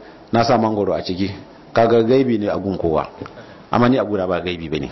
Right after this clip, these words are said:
Saboda na san mangoro ne a ciki. To, saboda haka, na san wani ɗan ƙanƙanin gaibi. Amma gaibin da ake faɗa wannan shi ne, Annabi sallallahu alaihi wasallam Allah sanar da shi wani abu na lahira, ko kuma wani abu da zai zo shi ya ce,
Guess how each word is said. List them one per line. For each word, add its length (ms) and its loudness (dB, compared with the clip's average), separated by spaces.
Saboda 320 2
na 120 2
san 120 -2
mangoro 300 -2
ne 100 -2
a 80 -4
ciki. 240 -8
To, 120 -2
saboda 280 0
haka, 380 -4
na 160 2
san 180 0
wani 140 -2
ɗan 120 -4
ƙanƙanin 400 0
gaibi. 300 -4
Amma 300 0
gaibin 320 2
da 80 -2
ake 180 -6
faɗa 320 0
wannan 280 -2
shi 180 -4
ne, 180 -2
Annabi 320 0
sallallahu 240 0
alaihi 80 -8
wasallam 160 -2
Allah 160 0
sanar 280 -2
da 60 0
shi 120 -2
wani 180 0
abu 180 -4
na 100 0
lahira, 500 0
ko 120 4
kuma 160 4
wani 120 2
abu 220 -2
da 100 -4
zai 260 2
zo 180 0
shi 280 -2
ya 60 -2
ce, 120 0